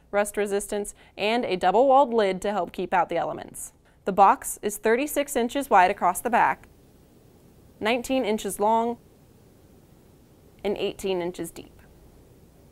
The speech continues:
The lid of the box overlaps with this lip here to provide a dirt, dust, and weather seal when the box is closed. The padlock-compatible, zinc-plated steel hasp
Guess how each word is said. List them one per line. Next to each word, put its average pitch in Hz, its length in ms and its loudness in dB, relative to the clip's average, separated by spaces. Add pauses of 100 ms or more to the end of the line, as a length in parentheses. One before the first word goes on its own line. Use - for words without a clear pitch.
(200)
The 226 100 -2
lid 220 220 4
of 294 100 2
the 392 80 0
box 202 480 2
overlaps 220 600 0
with 208 100 -2
this 202 220 -2
lip 214 220 0
here 190 340 -2
to - 120 -18
provide 196 300 2
a 190 40 0
dirt, 214 340 -2
dust, 220 260 0
and 202 160 -2
weather 196 240 0
seal 202 380 -2
when 202 160 -6
the 185 40 -4
box 180 300 0
is 180 80 -8
closed. - 480 -10 (380)
The - 40 -8
padlock-compatible, 220 1200 0 (280)
zinc-plated 226 640 -2
steel 226 240 -2
hasp 214 480 2